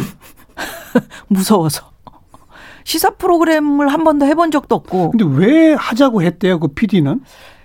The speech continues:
Speaker 1: 피디께서 그때 그 손석희 씨 시선 집중을
Speaker 2: 예.
Speaker 1: 아침에
Speaker 2: 예, 예.
Speaker 1: 예, 했었어요.
Speaker 2: 네, 네.
Speaker 1: 근데 그게 아주 아침에 직장인들 출근하시면서
Speaker 2: 히트 쳤죠.
Speaker 1: 예.
Speaker 2: 어.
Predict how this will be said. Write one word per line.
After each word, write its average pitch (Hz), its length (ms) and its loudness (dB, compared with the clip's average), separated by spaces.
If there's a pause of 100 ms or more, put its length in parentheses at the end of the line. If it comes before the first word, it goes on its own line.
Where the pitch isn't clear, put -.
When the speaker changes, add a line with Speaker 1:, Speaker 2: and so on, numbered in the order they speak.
(260)
Speaker 1:
피디께서 294 1120 0 (1160)
그때 208 840 -2
그 175 300 -4
손석희 339 600 -2
씨 254 240 -4
시선 277 320 -2
집중을 196 460 -4
Speaker 2:
예. 165 40 0 (160)
Speaker 1:
아침에 170 520 -4
Speaker 2:
예, 151 40 4
예. 147 460 -2 (220)
Speaker 1:
예, 151 160 -6
했었어요. 190 680 -6
Speaker 2:
네, 170 280 0
네. 147 280 -4
Speaker 1:
근데 214 160 -4
그게 214 360 -4
아주 170 380 -4
아침에 190 720 -4 (380)
직장인들 185 920 -2 (140)
출근하시면서 220 1000 -2
Speaker 2:
히트 - 180 -2
쳤죠. 233 500 0
Speaker 1:
예. 165 360 0
Speaker 2:
어. 131 340 -4